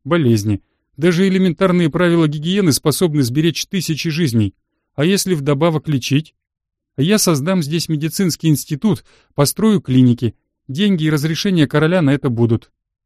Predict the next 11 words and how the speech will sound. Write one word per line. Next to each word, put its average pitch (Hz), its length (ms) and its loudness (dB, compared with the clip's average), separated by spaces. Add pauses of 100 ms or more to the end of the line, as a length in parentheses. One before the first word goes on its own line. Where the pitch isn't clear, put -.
(160)
«А 147 200 -2 (120)
ты 202 160 -4
тщеславен, 175 1040 -2
сын 151 320 0
мой», 123 340 0 (400)
внезапно 131 540 -2
сказал 117 360 -4
Павел. 104 380 -4 (380)
«Это 127 240 0
с - 20 -4
чего?» 156 540 0